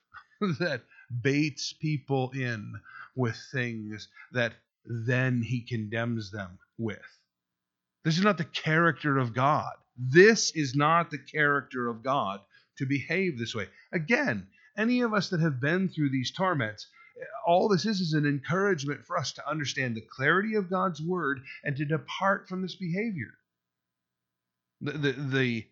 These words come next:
fulfillment is in following God's will rather than our own desires. So, they're gonna dwell with us.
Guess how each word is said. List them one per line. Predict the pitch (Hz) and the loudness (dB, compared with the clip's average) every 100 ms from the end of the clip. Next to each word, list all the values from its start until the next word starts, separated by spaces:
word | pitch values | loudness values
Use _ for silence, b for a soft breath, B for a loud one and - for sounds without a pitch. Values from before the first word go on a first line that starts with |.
| - | -8
fulfillment | 143 - - 247 233 143 131 - _ _ _ _ _ _ | -8 -2 4 6 6 2 0 -10 _ _ _ _ _ _
is | 147 135 | -4 -4
in | 123 147 139 | -4 -6 -4
following | 123 - 151 143 135 123 113 107 | -4 0 2 2 0 -2 -4 -2
God's | 123 147 165 127 | 0 2 2 0
will | 113 110 104 92 b b b | -8 -8 -8 -12 b b b
rather | 120 123 113 | 0 0 0
than | 110 110 | -2 0
our | 104 - | -2 -2
own | 110 104 | -6 -6
desires. | 104 113 95 95 - - - - _ _ _ _ _ _ - | -6 -6 -8 -10 -16 -16 -14 -14 _ _ _ _ _ _ -2
So, | - 233 208 - - _ _ _ _ _ _ _ _ _ | 6 8 6 0 -12 _ _ _ _ _ _ _ _ _
they're | 135 143 | 2 6
gonna | 147 | 8
dwell | 139 143 139 | 8 6 6
with | 110 | 2
us. | 101 - - | -4 -8 -10